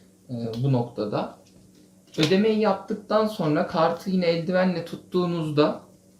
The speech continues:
eldiveni, eğer sol elinizde eldiven yoksa, içe-, içeriden sokup,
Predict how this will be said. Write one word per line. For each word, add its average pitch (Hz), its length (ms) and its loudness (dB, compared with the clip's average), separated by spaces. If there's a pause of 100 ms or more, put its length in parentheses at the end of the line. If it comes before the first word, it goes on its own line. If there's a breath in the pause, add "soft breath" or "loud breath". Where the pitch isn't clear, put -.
(180)
eldiveni, 170 640 2
eğer 156 380 0
sol 160 260 0
elinizde 147 360 4
eldiven 139 380 4
yoksa, 147 520 0 (1040)
içe-, - 340 -2
içeriden 180 520 2
sokup, - 460 -4